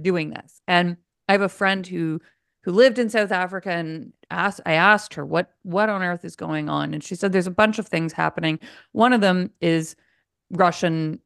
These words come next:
influence in South Africa, and Russia has an interest in, uh, obviously s-, Russia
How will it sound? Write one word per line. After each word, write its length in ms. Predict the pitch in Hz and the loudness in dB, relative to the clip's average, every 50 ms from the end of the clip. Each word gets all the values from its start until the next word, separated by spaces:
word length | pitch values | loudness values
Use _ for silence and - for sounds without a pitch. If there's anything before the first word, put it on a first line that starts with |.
| _ _ _ | _ _ _
influence 580 | 170 170 156 - 165 160 156 156 170 180 - 170 | -4 -4 -4 -4 -4 -2 -2 -2 -4 -4 -6 -6
in 120 | 160 156 | -8 -6
South 240 | - 156 - 170 - | -4 -4 -4 -4 -6
Africa, 580 | 139 147 - - 170 - - - - 214 - _ _ | -8 -10 -8 -10 -10 -6 -4 -4 -4 -4 -6 _ _
and 240 | - 170 170 160 160 | 0 0 2 4 2
Russia 300 | 156 156 - - 175 156 | 2 2 0 -2 -2 0
has 200 | 160 156 151 - | 0 0 0 0
an 80 | - | -2
interest 640 | 156 151 147 147 - 156 151 151 - - - - _ | -2 -2 -2 -2 -2 -2 -2 -2 -4 -8 -14 -18 _
in, 480 | - 165 156 156 151 151 151 151 151 156 156 - - _ _ _ _ _ _ _ _ _ _ _ _ _ _ _ _ _ _ _ _ - | -4 0 2 2 4 4 2 2 0 0 -2 -6 -14 _ _ _ _ _ _ _ _ _ _ _ _ _ _ _ _ _ _ _ _ 2
uh, 460 | 180 156 151 147 151 - - - - - - | 2 4 4 4 2 2 0 0 -2 -2 -4
obviously 420 | - - 165 165 151 - - 170 | -4 -2 -2 -2 -2 -2 -4 -6
s-, 180 | 143 - - - - - | -6 -6 -10 -16 -16 -10
Russia 580 | - 196 175 165 165 - - 160 151 151 151 | -4 -2 0 0 0 0 0 2 2 2 2